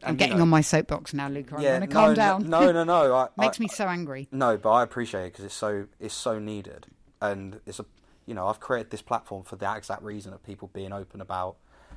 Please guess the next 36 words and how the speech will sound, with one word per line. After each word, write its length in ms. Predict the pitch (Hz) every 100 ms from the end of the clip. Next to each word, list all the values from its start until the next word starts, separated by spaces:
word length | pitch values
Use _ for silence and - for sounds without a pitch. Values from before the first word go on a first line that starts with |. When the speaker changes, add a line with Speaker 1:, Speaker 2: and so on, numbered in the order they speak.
| -
Speaker 2:
about 260 | 110 107 101
what 160 | 107
they're 100 | 101
doing. 400 | 98 107 95 101
And, 260 | 101 98 101 _ _ _ _ _ _ _
you 100 | 117
know, 120 | 101 101
it, 140 | 107 _ _ _ _ _ _ _ _ _ _ _ _ _ _
I 60 | 156
guess 300 | 240 196 - -
it's 160 | 180
not 140 | 233 175
unfortunate. 560 | 113 - 98 - 104 117
Fortunately, 680 | - 180 151 110 98 95
I'm 120 | 95
gonna 160 | 101 98
say, 380 | - 92 92 110 _ _ _ _
the 80 | 123
work 240 | 123 151 131
that 60 |
you 160 | 139 139
do, 260 | 160 147 107
that 120 | 104
you 140 | 123
do 240 | 131 143 139
empower, 420 | 135 123 147 113
like, 220 | 101 95 - _ -
gay 200 | - 110
people 280 | 107 113 107
to 100 | 101
have, 240 | 107 104 -
like, 200 | 101 101
completely 420 | 113 107 117 104
different 300 | 101 110 107
perceptions 580 | 104 - - - 98 95
of 100 | 95